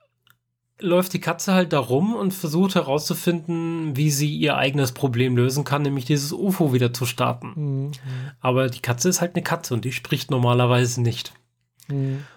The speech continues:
Speaker 1: Und dann karrt das Militär einen Haufen Wissenschaftler an, die sich mit dieser Artischocke, die da schwebt, beschäftigen sollen und dem ufo generell.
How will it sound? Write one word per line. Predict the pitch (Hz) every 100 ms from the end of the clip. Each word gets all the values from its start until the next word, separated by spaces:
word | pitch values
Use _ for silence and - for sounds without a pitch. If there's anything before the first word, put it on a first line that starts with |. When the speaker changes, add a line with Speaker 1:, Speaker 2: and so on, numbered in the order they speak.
| _
Speaker 1:
Und | - 135
dann | 139
karrt | 147 151 165
das | 160 147 147 - - _ -
Militär | 175 143 135 123 147 165
einen | 170
Haufen | 143 151 143
Wissenschaftler | 127 180 247 - 220 - 190
an, | 170 196 185
die | 165 156
sich | 143 147 120
mit | 147 135
dieser | 139 131 147
Artischocke, | 135 123 120 - 185 196 180
die | 151
da | 135
schwebt, | 120 - 175 185
beschäftigen | 180 - 175 - 180 170
sollen | 175 180
und | 165 127
dem | 127
ufo | 147 143 180
generell. | 147 123 117 120 180